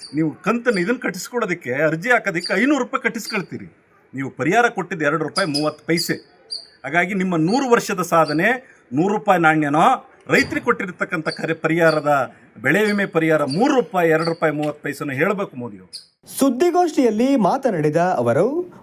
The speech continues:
Speaker 2: ಮಹಾರಾಷ್ಟ್ರದ ರೈತರಿಗೆ ಕೇಂದ್ರ ಸರ್ಕಾರದ ಪ್ರಧಾನಮಂತ್ರಿ ಫಸಲ್ ಬಿಮಾ ಯೋಜನೆಯಡಿ ಅಲ್ಲಿನ ರೈತರಿಗೆ ಮೂರು ರೂಪಾಯಿ, ಎರಡು ರೂಪಾಯಿ, ಮೂವತ್ತು ಪೈಸೆ, ಇಪ್ಪತ್ತೊಂದು ರೂಪಾಯಿ,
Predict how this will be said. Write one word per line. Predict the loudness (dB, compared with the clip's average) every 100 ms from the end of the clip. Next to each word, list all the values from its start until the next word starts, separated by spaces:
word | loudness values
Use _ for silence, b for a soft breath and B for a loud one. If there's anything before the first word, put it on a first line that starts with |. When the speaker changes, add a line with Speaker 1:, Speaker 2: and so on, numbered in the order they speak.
| 2
Speaker 2:
ಮಹಾರಾಷ್ಟ್ರದ | 2 4 2 0 2 2 2 2
ರೈತರಿಗೆ | 0 0 0 0 0 -2 -8 B B 0
ಕೇಂದ್ರ | 2 4 0
ಸರ್ಕಾರದ | 2 0 2 2 2 2 0
ಪ್ರಧಾನಮಂತ್ರಿ | 0 0 2 2 2 2 2 2 2
ಫಸಲ್ | 2 2 2
ಬಿಮಾ | 2 2 4 2
ಯೋಜನೆಯಡಿ | 4 2 4 2 2 2 0 0 -4 -6 B B
ಅಲ್ಲಿನ | 0 2 2 4
ರೈತರಿಗೆ | 2 2 0 2 4 4
ಮೂರು | 4 2 2
ರೂಪಾಯಿ, | 0 2 2 4 2 2 -4 -6 B 0
ಎರಡು | 4 4 2
ರೂಪಾಯಿ, | 0 2 2 4 2 2 0 -4 B 2
ಮೂವತ್ತು | 4 4 2 0
ಪೈಸೆ, | 0 0 2 2 2 -6 B B
ಇಪ್ಪತ್ತೊಂದು | -2 2 0 2 2 4 2
ರೂಪಾಯಿ, | 2 2 2 2 0